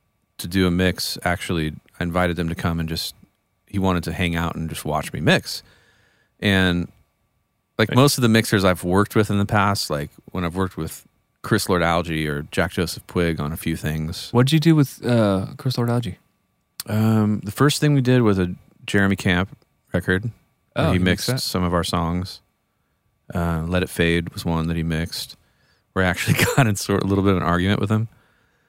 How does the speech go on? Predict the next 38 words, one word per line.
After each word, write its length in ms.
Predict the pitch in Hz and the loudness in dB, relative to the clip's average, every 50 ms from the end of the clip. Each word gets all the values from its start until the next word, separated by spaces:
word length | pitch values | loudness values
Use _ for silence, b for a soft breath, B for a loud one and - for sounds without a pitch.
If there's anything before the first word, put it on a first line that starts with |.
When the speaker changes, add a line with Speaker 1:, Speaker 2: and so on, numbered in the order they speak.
| _ _ _ _ | _ _ _ _
Speaker 1:
where 100 | - 131 143 | 2 4 4
I 20 | |
just 140 | 156 143 - | 4 4 2
asked 240 | 104 98 98 131 127 | 2 4 6 8 8
for 80 | 156 | 8
Speaker 2:
What? 100 | 139 147 | 8 8
Speaker 1:
something 280 | 139 101 92 - 104 98 | 8 6 4 4 2 4
and 100 | 98 92 | 4 4
he 60 | 85 | 2
didn't 200 | 87 90 87 90 | 2 0 0 0
wanna 240 | 85 85 85 82 82 | 0 0 0 0 -2
do 220 | 80 78 73 78 | -2 -2 0 0
it. 140 | 85 95 - - _ _ _ _ _ _ _ _ _ _ _ _ | 0 0 -2 -4 _ _ _ _ _ _ _ _ _ _ _ _
Speaker 2:
Really? 400 | - - 101 101 110 110 104 92 85 - | -4 0 4 4 6 6 4 2 0 0
Speaker 1:
I'll 80 | 95 | 0
get 60 | 92 | 0
into 140 | 87 82 82 | 0 0 -2
that 80 | 78 76 | -2 -4
in 40 | - | -4
a 40 | |
second. 220 | - - 80 78 117 | -4 -4 -2 0 2
Speaker 2:
Was 100 | 143 113 | 4 6
he 80 | 135 139 | 6 8
mixing 320 | 135 127 120 - 135 120 | 8 8 6 6 4 4
super 240 | - - 127 - 104 | 4 2 2 0 2
quiet? 360 | - 110 107 107 123 123 - - - - | 4 4 6 6 6 4 0 -4 -8 -6
'Cause 140 | - 107 101 | -2 0 0
he's 140 | 110 104 101 | 2 2 2
known 200 | 101 98 98 95 | 2 2 2 2
to 60 | 92 | 0
be 260 | 95 92 92 92 95 - _ _ - - | 0 -2 -2 -2 -4 -8 _ _ -14 -12
a 60 | - - _ - | -12 -12 _ -4
real 180 | - 101 95 87 | -2 0 0 0
quiet 300 | - - 87 87 73 - | 0 0 0 0 0 -2
mixer. 340 | 85 87 - - 85 - - _ _ _ _ _ _ _ _ _ _ _ _ _ - | -4 -4 -4 -6 -8 -8 -10 _ _ _ _ _ _ _ _ _ _ _ _ _ -6
Speaker 1:
Both 300 | - - 120 147 185 - | 0 2 4 4 4 4
those 180 | 151 110 95 - | 2 2 2 2
guys 420 | 98 90 85 85 82 - - - | 2 2 2 2 0 -4 -6 -12